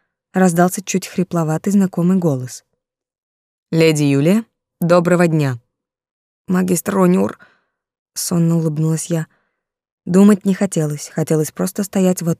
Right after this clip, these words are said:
так вот и смотреть на него. "Здравствуйте".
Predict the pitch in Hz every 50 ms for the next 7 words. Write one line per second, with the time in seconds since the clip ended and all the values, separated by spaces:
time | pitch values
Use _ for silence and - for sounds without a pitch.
0 | _ _ _ - 180 165 - - 147 143 160 185 - - _ - 190 - - 214
1 | 196 - 175 175 - 175 170 170 160 165 165 - _ _ _ _ _ _ _ _
2 | _ _ _ _ _ _ - - - 175 190 196 196 - - - 185 185 - -
3 | 190